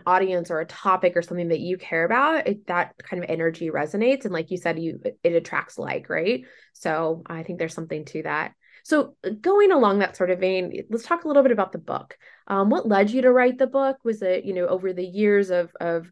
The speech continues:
building out the practice? Was it really leaning in and working with different clients? Like, what sort of got you to that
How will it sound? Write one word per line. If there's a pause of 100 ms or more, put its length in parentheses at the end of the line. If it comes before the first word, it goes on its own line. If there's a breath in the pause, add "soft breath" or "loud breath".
(240 soft breath)
building
out
the
practice?
Was
it
really
leaning
in
and
working
with
different
clients?
Like,
what
sort
of
got
you
to
that